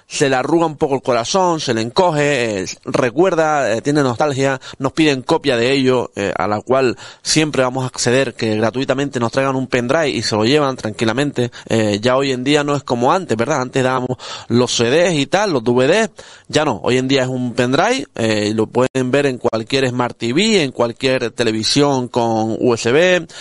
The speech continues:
etcétera, etcétera, etcétera. Por tanto, hoy, hoy ya esta, est-, las nuevas tecnologías es lo que, lo que tenemos y la verdad que un gustazo, sinceramente,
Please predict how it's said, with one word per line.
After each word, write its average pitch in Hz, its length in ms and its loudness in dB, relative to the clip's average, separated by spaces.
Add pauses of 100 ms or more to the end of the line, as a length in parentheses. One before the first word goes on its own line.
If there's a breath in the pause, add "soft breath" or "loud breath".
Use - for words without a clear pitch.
(180 loud breath)
etcétera, 127 460 0
etcétera, 113 320 -2
etcétera. 101 260 -4
Por 101 120 -4
tanto, 131 400 -2
hoy, 143 400 2
hoy 123 220 0
ya 131 360 0
esta, 123 500 -2
est-, - 140 -8
las 117 140 -2
nuevas 123 180 -4
tecnologías 127 540 0 (360 loud breath)
es 127 140 2
lo 131 140 2
que, 113 340 0
lo 113 140 -2
que 101 120 -4
tenemos 143 340 0
y 120 40 0
la 113 80 0
verdad 113 200 0
que 123 60 -6
un 113 540 -6 (120)
gustazo, 117 520 -2
sinceramente, 120 640 -4